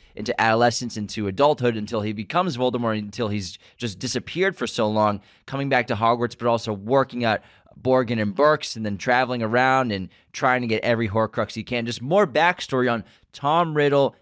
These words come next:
and Voldemort. I think that's such an integral thing they have to nail. It doesn't come until later in the series. Obviously, it would be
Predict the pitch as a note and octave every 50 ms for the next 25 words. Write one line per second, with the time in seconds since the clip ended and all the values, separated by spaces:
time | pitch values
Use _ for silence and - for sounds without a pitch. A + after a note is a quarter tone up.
0 | _ _ - A#2+ B2+ A2+ G#2 - B2+ C3 C3 C3+ A#2 A2 G#2+ G#2 G2+ F#2+ F2+ D2+
1 | G#2+ - A#2+ A2+ G#2 - A#2+ A#2 A2+ - - - C3 B2 A#2+ - B2 A#2 A2 G#2
2 | - A2+ A2+ G#2+ G#2+ G2+ - - G#2+ G#2 G2+ F#2+ F#2 F#2 F2+ - - F#2+ F#2 G2+
3 | G2+ G2+ F#2+ F#2 G#2+ - D3+ D3+ E3 D3+ D#3+ D#3+ D#3 D3+ C#3+ D#3 D3 C3 C3 C3
4 | C#3 C3+ C3 C3 C3 B2 A2+ - - - F3+ F3+ D#3 C#3 B2 G#2+ - - B2 C3+
5 | C3+ - C3 B2+ A2 G#2 A#2+ G#2+